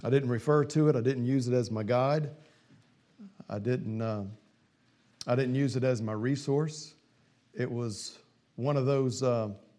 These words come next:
one of those things. I knew it was there if I needed it, and I knew that it was the Word of God. But I wasn't frequent with it. It was something that, well, I knew I needed to have when I went to church.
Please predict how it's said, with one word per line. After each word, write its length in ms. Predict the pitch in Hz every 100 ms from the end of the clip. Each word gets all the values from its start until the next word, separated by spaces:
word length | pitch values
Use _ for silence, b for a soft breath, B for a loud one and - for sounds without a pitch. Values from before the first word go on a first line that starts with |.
| b b
one 140 | b 151
of 60 |
those 140 | 139 127
things. 220 | 165 139
I 100 | 131
knew 140 | 156
it 60 | 170
was 140 | 139
there 160 | 143 180
if 120 | 156
I 40 | 135
needed 340 | 156 190 185
it, 260 | 196 202 -
and 80 |
I 80 | 127
knew 260 | 131 170 175
that 160 | 139
it 100 | 143
was 380 | 156 120 107 - b b b b
the 80 | -
Word 220 | 151 180
of 60 | 156
God. 360 | 160 117 - - - _ _ _ _ - - _ - - - _ -
But 220 | 120 131
I 40 | 139
wasn't 300 | 175 165 -
frequent 500 | - 151 147 117 110
with 240 | 107 98
it. 120 | 73 - _ b b b b b _
It 120 | 127
was 140 | 123 117
something 460 | 160 151 143 127 120
that, 360 | 123 120 - - - - - - _ _ _ _ _ _ _ _ -
well, 100 | 131
I 80 | 127
knew 200 | 135 147
I 60 |
needed 280 | 131 143 123
to 60 | 117
have 260 | 135 135
when 80 | 123
I 40 | 120
went 180 | 127 -
to 60 |
church. 520 | - 170 156 156 -